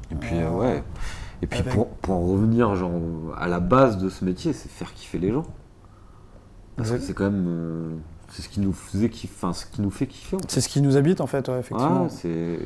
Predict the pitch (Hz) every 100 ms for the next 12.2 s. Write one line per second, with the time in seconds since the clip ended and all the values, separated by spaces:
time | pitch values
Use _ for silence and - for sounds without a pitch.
0 | - 98 101 131 - 127 - 160 101 -
1 | 101 104 143 120 - - 123 113 107 101
2 | 101 98 - 120 104 117 - 113 104 98
3 | 110 127 104 95 90 120 147 - - -
4 | - - - - - 104 104 131 101 98
5 | 139 131 - 113 104 104 101 - 101 98
6 | 101 - 123 120 127 147 104 113 110 -
7 | - 143 139 - 131 120 131 170 - -
8 | - - - - - 120 110 110 120 135
9 | - 107 101 - 123 117 120 123 - 139
10 | 127 110 117 120 120 127 127 131 120 110
11 | 110 107 - 127 - - 92 85 117 120
12 | 139 147